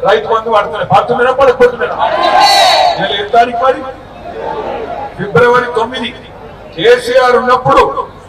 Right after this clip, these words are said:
డిసెంబర్ లో పడ్డ రైతు బంధు ఇయా-, ఇవాళ ఈ రోజు కూడా పడ్డదా?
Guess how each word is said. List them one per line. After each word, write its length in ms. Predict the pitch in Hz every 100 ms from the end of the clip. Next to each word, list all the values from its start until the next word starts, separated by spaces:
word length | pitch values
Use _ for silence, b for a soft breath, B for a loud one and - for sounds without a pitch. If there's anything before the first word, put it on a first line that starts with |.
| -
డిసెంబర్ 460 | 175 240 240 254 240
లో 80 | 233
పడ్డ 200 | 226 220
రైతు 360 | 180 175 -
బంధు 320 | - 233 - - 466 466 - - 170
ఇయా-, 200 | 208 -
ఇవాళ 220 | - 208
ఈ 80 | 208
రోజు 240 | 233 220
కూడా 140 | 214 208
పడ్డదా? 400 | 175 165 -